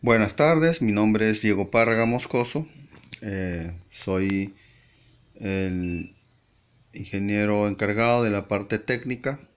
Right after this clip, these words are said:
de lo que es aquí la empresa importadora andina, para enseñar o para capacitar con respecto al uso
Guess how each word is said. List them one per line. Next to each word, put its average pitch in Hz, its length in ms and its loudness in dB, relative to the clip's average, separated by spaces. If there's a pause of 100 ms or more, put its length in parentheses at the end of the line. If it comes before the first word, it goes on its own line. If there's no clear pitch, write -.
(1080)
de 95 80 -12
lo 90 160 -8
que 92 400 -4
es 95 100 -10 (640)
aquí 95 380 -8
la 92 160 -6
empresa 90 440 -8 (120)
importadora 90 540 -8
andina, 104 340 -4 (760)
para 117 260 0
enseñar 107 600 -6 (1300)
o 95 160 -8
para 101 260 -6
capacitar 110 560 -4
con 104 160 -6
respecto 107 400 -6
al 110 140 2
uso 131 320 -6